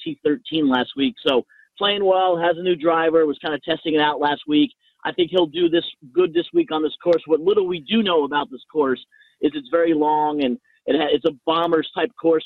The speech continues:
with small fairways, thick rough, and then, of course, large greens. I think it fits Justin Thomas pretty well. Also eyeing one of my favorite golfers, Xander Schauffele, who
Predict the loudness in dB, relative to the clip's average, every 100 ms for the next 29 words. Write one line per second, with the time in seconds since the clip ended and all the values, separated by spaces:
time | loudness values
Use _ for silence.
0 | -8 -16 -16 -6 -2 0 0 2 2 4
1 | 2 2 -2 -2 -4 -2 -2 -2 -2 -2
2 | -2 -2 0 0 -2 -8 _ _ -2 0
3 | 0 -2 -4 -2 0 0 0 0 -2 -2
4 | -2 -4 -2 -4 -4 -8 -2 -2 -2 -4
5 | -2 0 2 2 0 -2 _ -20 -12 -4
6 | -2 0 0 0 0 0 0 2 0 2
7 | 0 0 0 0 0 -4 -2 0 0 0
8 | 0 -2 -2 0 0 2 2 2